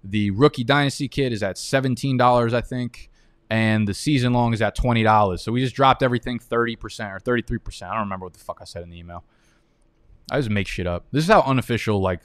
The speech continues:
most businesses probably are, I think. Maybe that's just me. I just, like, say shit and I lie. And I change the price on things.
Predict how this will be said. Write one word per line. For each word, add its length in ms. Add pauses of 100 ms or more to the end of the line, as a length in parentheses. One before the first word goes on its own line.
(220)
most 420
businesses 420
probably 300
are, 160
I 60
think. 300 (360)
Maybe 240
that's 160
just 160
me. 200 (1300)
I 60
just, 100
like, 100
say 200
shit 240
and 80
I 60
lie. 480 (760)
And 80
I 60
change 260
the 80
price 320
on 120
things. 460